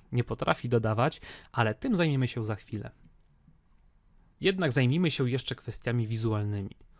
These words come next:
Za formatowanie elementów odpowiada również prawy panel aplikacji. Możesz zmieniać wielkość liter, ich kolor, kolor tła oraz treść wyświetlanego tekstu.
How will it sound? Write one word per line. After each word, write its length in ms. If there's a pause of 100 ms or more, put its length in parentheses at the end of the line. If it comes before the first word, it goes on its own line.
(140)
Za 140
formatowanie 680
elementów 640
odpowiada 540
również 400
prawy 260
panel 300
aplikacji. 760 (600)
Możesz 240
zmieniać 340
wielkość 440
liter, 440
ich 160
kolor, 540
kolor 320
tła 300 (340)
oraz 280
treść 360
wyświetlanego 680
tekstu. 460